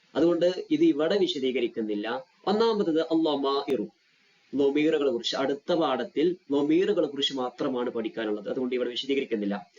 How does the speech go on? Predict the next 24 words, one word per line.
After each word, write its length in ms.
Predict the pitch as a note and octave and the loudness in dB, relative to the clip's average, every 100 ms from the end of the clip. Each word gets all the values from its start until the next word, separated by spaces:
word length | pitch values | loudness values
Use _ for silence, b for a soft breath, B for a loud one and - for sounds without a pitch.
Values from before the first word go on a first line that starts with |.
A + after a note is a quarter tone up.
| b b b b | b b b b
രണ്ടാമത്തത് 520 | D#3+ F3+ A3+ A3+ A3 G3+ | 0 2 2 2 2 2
അൽ 80 | G3+ D3+ | 2 2
അലമു, 360 | D3+ D#3+ D#3+ C3 - _ _ _ _ - | 2 2 0 -2 -4 _ _ _ _ 2
മൂന്നാമത്തത് 580 | F3 A4 A#4 G4+ F4 F#4 E4 | 4 4 2 0 0 0 0
അസ്മാ 280 | - - G4+ F3+ | -2 0 2 2
ഉൽ 100 | D#3+ - | 2 2
ഇഷാറ, 320 | C#3+ B2 A2+ A#2+ - _ - D3 | 0 0 -2 -6 -8 _ 0 2
നാലാമത്തത് 640 | E3 G3 G#3+ G#3+ E3+ C#3+ D#3+ | 4 2 2 2 0 0 0
അൽ 80 | D#3 C#3 | 2 2
മൗസൂൽ, 480 | B2 A#2 C3+ C3+ D3+ - D3+ | 0 -2 -2 -2 -2 -2 -2
അഞ്ചാമത്തത് 680 | D#3 F3 G#3+ G#3 F3+ D3+ D3+ D#3+ | 0 0 2 2 0 0 0 2
അൽ 80 | E3 C#3 | 2 2
മുഅറഫു 520 | C#3+ C#3+ C#3 - D#3+ D#3 | -2 -4 -4 -2 0 0
ബിൽ 120 | D3+ C3+ | 0 0
അലിഫി 260 | C3 C3+ D3+ | 0 0 0
വൽ 120 | C#3 C3 | 0 0
ലാമി. 280 | A#2+ G#2+ G2 _ _ _ _ - | 0 -2 -6 _ _ _ _ -2
അഞ്ച് 220 | D#3+ F3 G#3+ | 0 2 2
കാര്യങ്ങൾ 320 | F3 C#3 C#3 C3 | 2 2 2 2
ഇവിടെ 140 | B2 - | 0 -2
പറഞ്ഞു. 260 | A2+ G#2 - _ _ _ _ - | -4 -4 -8 _ _ _ _ -4
ഇനി 200 | A3+ A3 E3+ A3 | 2 4 2 2
ഈ 20 | - - | 0 2
അഞ്ചിൽ 500 | D#3 E3+ F#3+ E3 F3+ | 0 0 -2 2 2